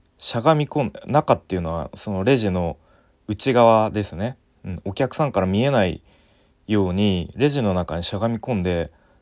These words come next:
あの、新聞をね、広げて読んでたんですよね。<laughs> あの、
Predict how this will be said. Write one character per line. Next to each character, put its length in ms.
あ 120
の、 120
新 480
聞 320
を 40
ね、 120
広 320
げ 80
て 140
読 160
ん 100
で 120
た 140
ん 60
で 100
す 120
よ 80
ね。 300
<laughs> 300
あ 540
の、 440